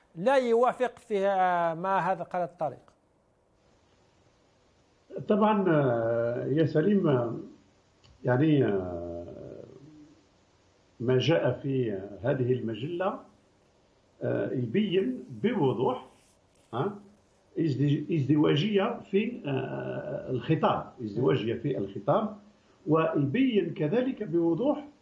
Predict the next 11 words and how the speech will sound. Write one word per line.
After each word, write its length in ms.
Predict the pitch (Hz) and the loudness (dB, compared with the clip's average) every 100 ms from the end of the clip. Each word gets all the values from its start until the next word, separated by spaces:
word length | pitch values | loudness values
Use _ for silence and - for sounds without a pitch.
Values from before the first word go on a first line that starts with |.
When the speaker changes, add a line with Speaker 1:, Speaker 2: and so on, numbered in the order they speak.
| _ _ _ _ _ _ 147 | _ _ _ _ _ _ 0
Speaker 2:
وأعتقد 1000 | 175 156 - - 147 143 143 196 196 190 | 2 2 0 -2 -2 0 0 0 0 0
أنه 320 | 165 170 156 147 | 0 0 2 2
دليل 300 | 160 302 - | 2 2 0
آخر، 480 | 208 147 110 110 - - _ _ 101 | 0 -2 -2 -4 -4 -16 _ _ 0
دليل 300 | 139 165 - | 2 2 0
آخر، 440 | 120 - 120 240 - _ _ _ _ - | -4 -4 -6 -6 -10 _ _ _ _ 0
آه، 180 | 127 131 | 2 4
يبين 680 | 135 127 117 247 170 202 190 | 2 0 0 0 4 2 2
بوضوح 600 | 165 160 160 254 - - | 2 2 2 -2 -6 -6
أن 160 | 180 | -2
الجيش 640 | 175 160 185 320 302 - | 0 2 2 2 2 -2